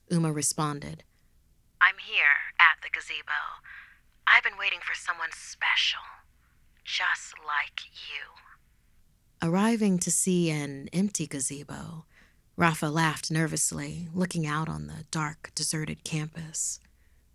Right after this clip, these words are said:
Could Teddy have been right? Was he being catfished?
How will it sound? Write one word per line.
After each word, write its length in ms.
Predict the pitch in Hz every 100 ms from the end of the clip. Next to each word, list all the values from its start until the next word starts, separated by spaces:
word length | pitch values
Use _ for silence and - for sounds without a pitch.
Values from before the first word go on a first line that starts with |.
| _ _ _ -
Could 160 | 170
Teddy 240 | - 175 208
have 100 | 185
been 180 | 139
right? 440 | 135 127 151 233 - _ _ _ _ _ _ _
Was 420 | 151 151 160 170
he 120 | 175
being 480 | 160 165 156 143 143 -
catfished? 800 | 135 131 - 226 247 - -